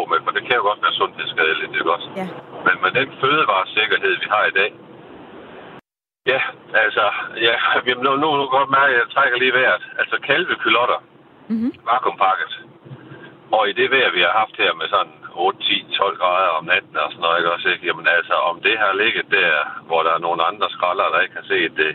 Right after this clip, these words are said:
Speaker 1: jeg er da fuldstændig ligeglad, fordi jeg vil altid pakke det op. Og så, øh, der er det jo vakuumpakket, jo, ikke også, ikke? Og, altså, faktisk, og mørende kød, det er jo en forrensningsproces, jo, ikke også?
Speaker 2: Ja.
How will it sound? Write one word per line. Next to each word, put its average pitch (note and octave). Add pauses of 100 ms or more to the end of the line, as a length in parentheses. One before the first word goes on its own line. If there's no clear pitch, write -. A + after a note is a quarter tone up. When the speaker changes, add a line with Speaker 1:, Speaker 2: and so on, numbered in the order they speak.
Speaker 1:
jeg E2
er E2
da D#2+ (120)
fuldstændig G2
ligeglad, G2 (140)
fordi F#2+ (140)
jeg F2
vil E2+
altid G#2 (120)
pakke F2
det E2
op. - (760)
Og F#2 (120)
så, G2+ (200)
øh, F2 (300)
der A2
er G2+
det F2
jo D#2
vakuumpakket, F#2
jo, E2
ikke E2
også, - (100)
ikke? E2
Og, D2+ (200)
altså, D2+ (140)
faktisk, - (640)
og D#2 (200)
mørende G#2
kød, G2
det E3 (100)
er F#2+
jo F2+
en D#2
forrensningsproces, D#2+
jo, D2
ikke D2
også? - (140)
Speaker 2:
Ja. A3+